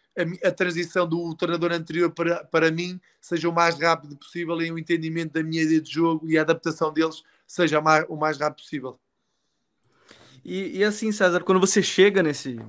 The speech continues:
Speaker 2: nessa, nessa parte final do campo, no terço final, é, você prefere, assim, que os jogadores tenham uma liberdade bem maior, talvez a palavra seja essa, não sei se é exatamente essa, ou você já tem,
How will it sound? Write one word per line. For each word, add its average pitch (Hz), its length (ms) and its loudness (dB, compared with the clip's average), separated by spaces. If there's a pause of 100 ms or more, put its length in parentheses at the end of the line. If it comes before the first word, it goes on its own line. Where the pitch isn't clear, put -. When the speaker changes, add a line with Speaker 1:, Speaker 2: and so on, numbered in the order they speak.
(100)
Speaker 2:
nessa, 113 380 -12
nessa 113 300 -10
parte 113 260 -4
final 113 220 -6
do 107 80 -12
campo, 160 220 4
no 127 60 -8
terço 123 300 -4
final, 135 400 2 (360)
é, 120 720 0 (140)
você 156 460 2
prefere, 175 560 6
assim, 156 240 -4
que 156 120 -6
os 143 80 -4
jogadores 160 500 0
tenham 165 180 -2
uma 156 100 0
liberdade 143 760 0 (340)
bem 170 280 6
maior, 160 600 4 (140)
talvez 131 300 -6
a 127 80 -6
palavra 123 340 -4
seja 120 320 -8
essa, 127 300 -6
não 113 120 -10
sei 123 200 -10
se - 160 -6
é 127 80 2
exatamente 127 580 -2
essa, 160 180 2
ou 190 60 4
você 190 240 4
já 180 140 4
tem, 185 340 0